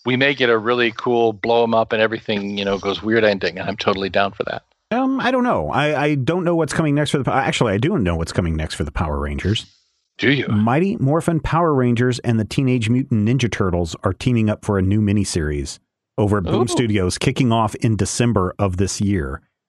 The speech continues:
Speaker 1: You know, they've
Speaker 2: Um,
Speaker 1: teamed up before.
Speaker 2: Uh, have they? I, I didn't know if they had teamed
Speaker 1: Yeah.
Speaker 2: up before or not, but, uh, this
Speaker 1: Power
Speaker 2: is,
Speaker 1: Rangers
Speaker 2: this is
Speaker 1: in
Speaker 2: definitely gonna
Speaker 1: Space
Speaker 2: be
Speaker 1: crossed
Speaker 2: interesting.
Speaker 1: over with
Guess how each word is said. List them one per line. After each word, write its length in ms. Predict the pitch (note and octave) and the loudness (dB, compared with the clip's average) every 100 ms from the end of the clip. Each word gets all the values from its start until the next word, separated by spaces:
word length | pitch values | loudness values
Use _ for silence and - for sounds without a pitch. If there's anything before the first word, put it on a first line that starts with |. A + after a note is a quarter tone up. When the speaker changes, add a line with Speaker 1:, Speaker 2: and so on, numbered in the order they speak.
| _ _ | _ _
Speaker 1:
You 100 | A2 | -2
know, 120 | C3 | 0
they've 120 | G#2 | 2
Speaker 2:
Um, 60 | G2 | 0
Speaker 1:
teamed 260 | F#2 G#2 G#2+ | 0 0 0
up 140 | A2 | -2
before. 220 | F2+ - _ - - - _ _ _ _ | -6 -20 _ -20 -20 -20 _ _ _ _
Speaker 2:
Uh, 180 | A#2 A2 | -2 0
have 180 | C3+ F3+ | 0 0
they? 200 | A3+ A3 | 0 0
I, 220 | A#2+ D3 | -2 0
I 40 | D3+ | 0
didn't 180 | D#3+ E3+ | 0 2
know 100 | D3+ | 2
if 80 | C#3 | 0
they 120 | C3 | 0
had 100 | G#2+ | 0
teamed 240 | - A2 A#2+ | 0 0 0
Speaker 1:
Yeah. 60 | |
Speaker 2:
up 80 | A#2+ | 0
before 440 | A2 - B2 A2+ | -2 0 2 2
or 200 | F#2+ G2+ | 2 2
not, 400 | G2+ G#2+ A2 A2 | 2 2 2 0
but, 340 | G2 G#2 G2+ - | 0 0 0 0
uh, 120 | A2 | 0
this 80 | G#2 | 2
Speaker 1:
Power 240 | E3+ G3 | 2 2
Speaker 2:
is, 80 | A2+ | 0
Speaker 1:
Rangers 140 | D3 - | 0 -2
Speaker 2:
this 160 | C3 | 0
is 100 | B2 | 0
Speaker 1:
in 40 | G#2+ | 0
Speaker 2:
definitely 280 | C3 A#2 A2 | 0 2 2
gonna 120 | G#2 | 2
Speaker 1:
Space 100 | G#2 | 2
Speaker 2:
be 60 | G#2+ | 2
Speaker 1:
crossed 260 | A#2+ A2+ | 2 0
Speaker 2:
interesting. 60 | F#2 | -2
Speaker 1:
over 260 | B2 A2+ A2 | -2 -2 -6
with 300 | A2 G#2 | -6 -8